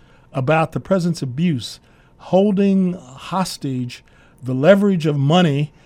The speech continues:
and a, and an Oval Office visit to get what he wants, uh, to impact his twenty twenty reelection, has not been contradicted. And in the second article, it's very clear.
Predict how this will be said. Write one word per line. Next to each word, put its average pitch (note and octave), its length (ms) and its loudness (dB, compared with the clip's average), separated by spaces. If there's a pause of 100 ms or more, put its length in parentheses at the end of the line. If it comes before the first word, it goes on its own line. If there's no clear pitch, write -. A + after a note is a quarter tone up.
(180)
and C#3 240 -4
a, C3 220 -2
and C3+ 160 -6
an C#3+ 100 -6
Oval F3+ 320 4
Office E3 380 0
visit A#2+ 420 2 (340)
to C3 80 -2
get D3+ 280 2
what D#3 160 2
he D#3 120 2
wants, D3 640 2 (500)
uh, B2+ 380 -8
to C#3 180 -6
impact D3 580 -4
his C3 280 -6
twenty D3+ 320 -4
twenty C#3 380 -4
reelection, B2+ 840 -6 (360)
has B2+ 180 -2
not D#3 420 -4
been C#3 280 -4
contradicted. C3 1000 -8 (580)
And D3 240 0
in D#3+ 140 0
the C#3+ 80 0
second C4 380 -4
article, F3 680 -2
it's D3+ 160 -6
very G3 220 0
clear. C#4+ 480 -6